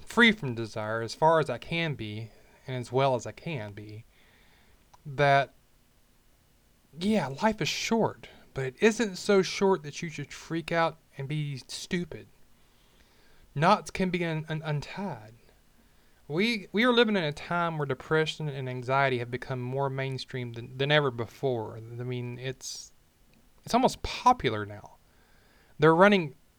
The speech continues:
rampant. Doctors are scrambling for cures for feelings they don't understand and can't understand.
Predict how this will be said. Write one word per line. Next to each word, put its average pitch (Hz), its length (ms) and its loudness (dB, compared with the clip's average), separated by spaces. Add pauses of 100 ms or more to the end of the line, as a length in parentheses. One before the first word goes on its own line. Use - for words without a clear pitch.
(280)
rampant. 139 800 -4
Doctors 160 360 6
are 135 80 4
scrambling 156 640 2
for 123 180 -8
cures 175 480 2
for 131 140 -6
feelings 147 500 -2
they 143 180 0
don't 156 200 2
understand 143 600 -4
and 120 100 -8
can't 180 220 -4
understand. 120 640 -6